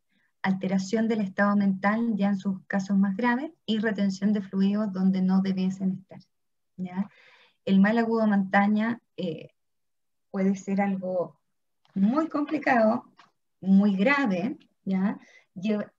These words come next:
llevándolo al extremo con edema pulmonar y edema cerebral, que son complicaciones súper graves y que requieren de un tratamiento lo más precoz posible, ¿ya? Eh, ¿cómo podemos tratar el mal agudo de montaña? Básicamente bajando lo más rápido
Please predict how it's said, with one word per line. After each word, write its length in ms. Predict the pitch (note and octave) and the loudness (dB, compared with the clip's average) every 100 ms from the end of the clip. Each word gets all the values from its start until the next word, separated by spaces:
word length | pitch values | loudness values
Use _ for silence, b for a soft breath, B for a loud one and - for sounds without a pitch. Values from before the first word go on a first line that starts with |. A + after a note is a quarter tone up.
| _ - | _ -16
llevándolo 540 | F3+ G3 A3+ A#3 A#3+ | -6 0 0 0 -2
al 80 | A3+ | -2
extremo 800 | G3+ - - B3 C4 C#4+ F#4 - | -4 -8 -2 0 2 0 -4 -4
con 360 | G#3 G#3 A3+ - | 0 2 0 -2
edema 380 | F#3 F#3+ G#3 G3 | 0 4 2 2
pulmonar 520 | G3 F#3+ F#3+ G3 G3+ | 4 4 4 0 2
y 60 | |
edema 220 | G3 G3+ G3 | 0 0 -2
cerebral, 500 | G3 F#3+ F#3 G3 G#3+ | -2 -2 0 -2 -2
que 80 | |
son 220 | F#3+ G3+ F#3+ | -6 -4 -2
complicaciones 800 | F#3+ F#3+ F#3 F#3+ G3+ G3+ G#3 G3 b b b _ | -2 -4 -6 -6 -2 -2 -2 -6 b b b _
súper 420 | - A3+ G#3+ G#3+ | -6 -2 0 0
graves 380 | F#3+ G#3 G#3+ A#3+ | 2 2 2 0
y 140 | A#3 | -2
que 100 | F#3+ | -2
requieren 720 | F#3+ F#3+ F#3+ F#3 G3 A#3+ D4 B B _ | -2 -2 -4 -2 0 0 -6 B B _
de 140 | F3+ | -2
un 140 | G3 G3 | 0 2
tratamiento 580 | G3+ F#3 F#3 F#3+ - G3+ | 0 0 0 0 -2 -2
lo 160 | F#3+ | 0
más 180 | F#3+ F#3+ | 0 0
precoz 320 | G#3 G3 G3+ | -2 -4 -6
posible, 640 | - F#3+ - G3 D#3 - _ _ _ - | -6 -6 -2 -2 -2 -14 _ _ _ -8
¿ya? 340 | F#3 F#3 A#3 B B B B - | -4 -2 -2 B B B B -8
Eh, 300 | F#3 F3+ - _ | -6 -6 -10 _
¿cómo 300 | - G#3 G#3+ | -2 0 0
podemos 680 | G3+ G3 G3+ G#3+ A3+ A3+ _ | 0 0 2 0 -2 -6 _
tratar 380 | - F#3 F#3+ G#3 | -10 -6 -2 -2
el 80 | A3+ | 0
mal 160 | A3+ | -2
agudo 240 | A3+ A3 A3+ | -2 -2 -4
de 60 | |
montaña? 520 | A3 A3 A3+ A#3 A#3+ B3 | -2 -2 0 0 0 -2
Básicamente 520 | G3 G3 G3 F#3+ G3 | -6 0 2 2 0
bajando 420 | F#3+ F#3+ G3 G3+ | -2 0 0 0
lo 100 | G3 | 0
más 200 | F#3+ F#3+ | 0 -2
rápido 520 | G#3 G#3 A3+ B3 D#4 | -2 -4 -4 -4 -6